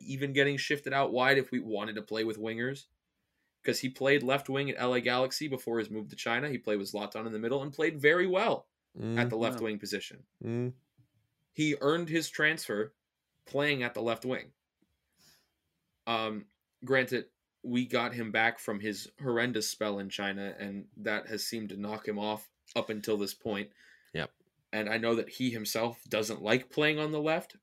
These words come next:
Speaker 1: but it would be cool if we played him and Robertha at the same time and they even overlapped and did all funky stuff like that. The question is, is what do we do? And we can pull Paredes up and just plop Mora in as well. That's a whole nother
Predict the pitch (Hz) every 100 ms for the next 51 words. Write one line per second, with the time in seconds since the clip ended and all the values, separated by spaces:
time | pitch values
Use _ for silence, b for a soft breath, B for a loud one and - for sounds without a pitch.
0 | _ 170 151 156 - 139 131 120 117 -
1 | 202 175 143 110 107 123 110 120 120 117
2 | 113 113 117 113 110 107 104 104 104 104
3 | 104 104 101 98 101 104 104 101 107 104
4 | 101 104 101 95 - - 104 - _ _
5 | - 123 113 110 - 117 110 104 104 -
6 | 90 98 - - _ _ _ _ _ _
7 | _ _ _ _ _ _ _ _ _ _
8 | - - 131 127 151 147 - 127 120 117
9 | 110 110 127 127 113 107 107 110 120 107
10 | 107 117 104 - 185 180 151 131 120 117
11 | 113 117 113 101 101 - 113 113 113 110
12 | 104 95 98 95 - 95 101 98 95 110
13 | 107 101 113 110 107 101 98